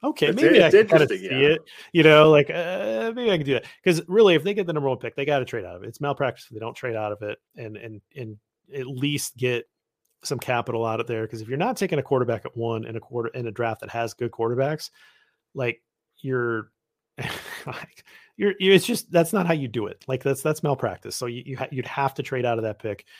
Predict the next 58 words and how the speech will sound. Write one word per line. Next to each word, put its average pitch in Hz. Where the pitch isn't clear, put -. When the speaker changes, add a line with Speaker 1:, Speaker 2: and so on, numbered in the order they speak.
Speaker 1:
Hopefully 127
you 123
get 120
a 113
ton 110
for 101
it. 101
Um, 110
but 110
if 104
they, 117
for 113
some 120
reason, 107
said, 104
"No, 110
this 107
guy 110
is, 95
we 123
think 113
this 110
guy's 110
a 98
generational 104
prospect. 123
Uh, 95
we 104
like 113
Justin -
Fields, 113
but 98
we're 110
making 113
the 107
tough 110
decision 110
to 104
go 107
in 101
a 95
different 101
direction 120
and 101
take -
this -
draft 120
capital 117
for 123
him," 117
and, 98
you 120
know, 98
whatever. 117
I 131
mean, 113
I'd 123
be, 95